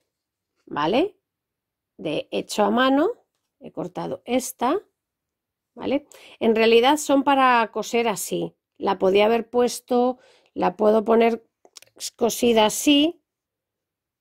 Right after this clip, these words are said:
¿vale? Cosida así, hecha un rectángulo, pero a mí me gusta doblarla.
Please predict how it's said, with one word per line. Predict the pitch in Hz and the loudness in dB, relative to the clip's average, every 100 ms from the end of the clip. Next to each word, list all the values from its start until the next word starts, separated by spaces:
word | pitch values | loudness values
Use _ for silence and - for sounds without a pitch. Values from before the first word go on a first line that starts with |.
| _ _ _ _ _ _ _ | _ _ _ _ _ _ _
¿vale? | 196 175 233 294 | -2 0 2 0
Cosida | - 190 226 226 240 - | -2 -2 0 2 0 -4
así, | 175 - 214 180 - _ | -8 -4 -2 -2 -4 _
hecha | 185 - 202 | -14 -2 0
un | |
rectángulo, | 185 175 175 180 170 175 - | 0 -2 -4 -2 0 -2 0
pero | 269 277 294 _ _ _ - | 2 2 -2 _ _ _ -14
a | 220 | -6
mí | 214 | -4
me | 202 156 | -2 -4
gusta | 143 - 131 | -6 -8 -8
doblarla. | 127 127 120 123 - | -6 -6 -8 -12 -14